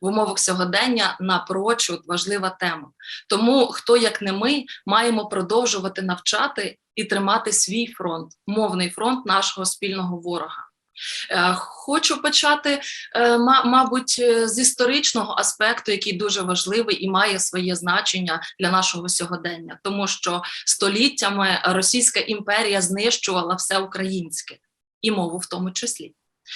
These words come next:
Формат ма-, нашої зустрічі не дозволяє багато розказати, але ми маємо згадати хоча б Валуївський циркуляр тисяча вісімсот шістдесят третього року,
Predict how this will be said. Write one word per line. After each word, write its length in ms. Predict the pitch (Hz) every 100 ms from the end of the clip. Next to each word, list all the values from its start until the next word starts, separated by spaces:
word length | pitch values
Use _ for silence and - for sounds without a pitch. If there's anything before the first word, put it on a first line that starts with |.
| - -
Формат 320 | 254 285 294
ма-, 180 | 262 233
нашої 380 | 247 - 269 233
зустрічі 840 | 254 311 - 240 233 - 233 226 - -
не 200 | 220 240
дозволяє 720 | 226 208 196 214 226 302 262
багато 380 | 220 208 226 220
розказати, 760 | 208 - 208 202 226 262 214 -
але 240 | 196 208
ми 160 | 208 208
маємо 380 | 208 214 202 185
згадати 600 | 175 180 196 220 - 185
хоча 340 | 185 185 202 196
б 40 | 196 - -
Валуївський 640 | 185 202 226 240 - - 196
циркуляр 680 | 202 190 208 202 226 254 -
тисяча 400 | 226 - - 202
вісімсот 580 | 196 - 208 - 208 -
шістдесят 520 | 190 185 185 196 -
третього 440 | 185 190 180 175
року, 460 | 185 254 285 220